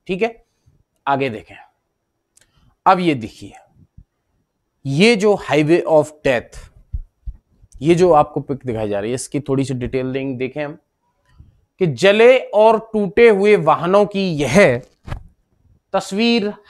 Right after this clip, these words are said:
Highway of Death, मृत्यु का राजपथ से ली गई है। कुवैत और बसरा के बीच की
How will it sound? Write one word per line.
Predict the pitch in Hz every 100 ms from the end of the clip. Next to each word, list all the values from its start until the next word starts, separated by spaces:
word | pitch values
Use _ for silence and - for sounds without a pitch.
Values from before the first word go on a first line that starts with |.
| 156
Highway | 180 190 196 190 -
of | 165 160 - 123
Death, | 165 143 - _ -
मृत्यु | 120 170 202 - 226
का | 214 180 147 143 143 _ -
राजपथ | 135 120 123 - 110 _ _ _ _ _
से | - 175 156
ली | 131 127 113
गई | 110 107 127 147 _
है। | 117 - _ _ _ _ _ _ _ _ _ _ -
कुवैत | 190 202 247 269 - -
और | 180 180 185
बसरा | 156 123 147 175 190
के | 196 160
बीच | 143 120 156 147 -
की | _ 175